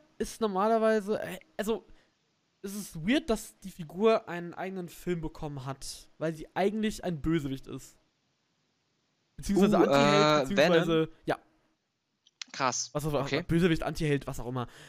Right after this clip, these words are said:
Speaker 2: Mhm.
Speaker 1: Ja, das ist, mm, vielleicht kein, es ist schon mein, es ist mein Film, den ich am wenigsten mag aus dem Jahr zweitausendachtzehn. Das ist die größte Täuschung aus dem Jahr zweitausendachtzehn.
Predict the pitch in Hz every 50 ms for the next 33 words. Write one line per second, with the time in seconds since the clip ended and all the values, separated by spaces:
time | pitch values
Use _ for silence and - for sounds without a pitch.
0 | - _ _ - 131 120 160 185 143 143 127 127 - 160 170 196 247 240 - -
1 | - - _ _ _ _ _ _ _ _ _ _ _ _ _ _ _ _ _ _
2 | _ - 190 196 202 202 196 196 208 202 - 226 233 - - - 226 220 214 151
3 | 180 190 226 247 - - - 277 294 311 285 254 - - 214 240 247 - 262 233
4 | 226 214 - - 254 247 240 247 - 233 226 208 202 202 202 196 208 240 226 -
5 | - 226 220 220 214 208 208 202 202 202 196 - 196 185 185 170 170 - - 175
6 | 180 - - 269 233 - - 196 170 165 208 233 - - 196 - - 190 196 214
7 | - 254 247 233 208 240 240 240 247 240 226 233 220 220 - - - 262 262